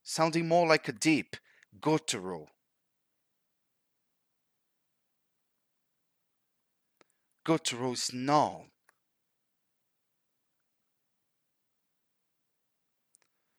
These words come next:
Something like a ritualistic chant. I'd seen a dozen houses by then, each one imperfect in some way,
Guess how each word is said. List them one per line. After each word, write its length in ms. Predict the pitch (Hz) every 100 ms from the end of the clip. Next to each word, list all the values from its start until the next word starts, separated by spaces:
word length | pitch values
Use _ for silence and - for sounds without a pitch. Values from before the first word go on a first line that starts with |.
| _
Something 440 | - 226 214 214
like 200 | 190 180
a 100 | 170
ritualistic 920 | 135 170 - 160 151 156 - - 135 -
chant. 480 | - 117 87 - - _ _ _ _ -
I'd 160 | 147 -
seen 260 | - 208
a 80 | 180
dozen 600 | 110 143 156 165 135 113
houses 420 | - 123 113 104
by 180 | 107 101
then, 240 | 101 104 - - - - _
each 280 | 147 180 -
one 180 | 160 165
imperfect 720 | 160 - 165 175 - 101 -
in 140 | 127 113
some 320 | - 127 123
way, 280 | 143 107